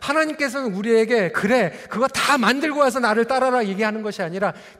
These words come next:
지금 그대로 자족하고 따라오라는 거예요.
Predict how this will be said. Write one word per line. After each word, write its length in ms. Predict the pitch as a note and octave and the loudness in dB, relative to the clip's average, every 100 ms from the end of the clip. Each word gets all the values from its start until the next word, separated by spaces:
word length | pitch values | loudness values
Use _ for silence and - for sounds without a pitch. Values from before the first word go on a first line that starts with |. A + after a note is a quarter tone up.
| _ | _
지금 720 | - - B3 D#4 B3 C3+ - - | -6 -2 0 0 -2 -4 -10 -14
그대로 440 | - F#3+ A3 A#3 A3 | -4 0 2 0 -2
자족하고 840 | - D#3+ G3 F#3+ F#3 G#3 G#3 - - | -6 -8 -8 -8 -4 -4 -4 -14 -16
따라오라는 600 | G#3+ C4 C#4+ B3+ A3 F#3+ | -6 -2 0 0 -4 -6
거예요. 340 | C#3 B2+ C3 | -12 -18 -20